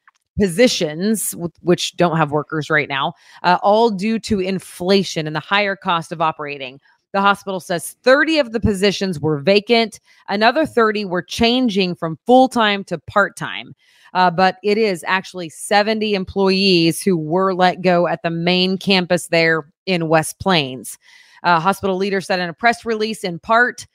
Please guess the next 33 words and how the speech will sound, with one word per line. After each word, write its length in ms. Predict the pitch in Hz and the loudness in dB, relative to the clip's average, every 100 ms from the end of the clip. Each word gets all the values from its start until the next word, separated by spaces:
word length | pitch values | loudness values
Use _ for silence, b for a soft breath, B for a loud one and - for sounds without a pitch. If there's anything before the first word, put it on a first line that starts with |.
| _ _ _ | _ _ _
quote, 440 | - 233 226 240 - | -4 2 2 2 -4
"Our 280 | 175 185 180 | -2 -2 -2
labor 380 | 170 247 277 277 | 0 0 2 0
cost 520 | 254 240 240 247 - | 2 4 4 2 -2
and 180 | 185 175 | -8 -6
supply 520 | - - - 233 240 | -10 -8 2 2 2
cost 600 | 240 214 208 214 - - _ _ _ | 2 2 2 0 -6 -20 _ _ _
have 120 | 202 180 | -2 0
just 220 | 190 - | -2 -2
continued 800 | 196 170 - - 285 294 294 226 | -4 -4 -2 2 2 2 -4 -2
to 120 | 240 | 0
rise 500 | 185 180 160 156 160 | 2 2 2 0 -2
in 120 | 170 | -4
the 60 | 160 | -6
last 300 | 156 147 - | -4 -4 -4
two 120 | - | -4
years. 500 | 170 180 190 190 190 - b b | 0 2 4 2 0 -8 b b
So 160 | - 202 | -4 0
we 100 | 196 | 2
have 140 | 185 | 2
to 60 | 175 | 0
start 240 | - 185 | 0 0
making 320 | 175 185 175 170 | 0 -4 -6 -4
financial 540 | 170 170 233 233 240 | -2 0 0 -2 -4
decisions 640 | 202 196 214 202 202 196 175 | -4 0 2 2 2 0 -2
so 160 | 190 | -2
that 160 | 175 160 | 0 0
we 80 | 170 | -2
can 180 | 165 160 | -6 -10
still 460 | - 190 185 180 | -8 -2 0 0
provide 520 | 175 175 156 156 147 139 | -2 -2 0 2 0 -6
services." 680 | - 190 156 147 - 104 73 _ _ _ _ | -4 0 0 -2 -6 -8 -12 _ _ _ _
So, 240 | - 254 | 0 0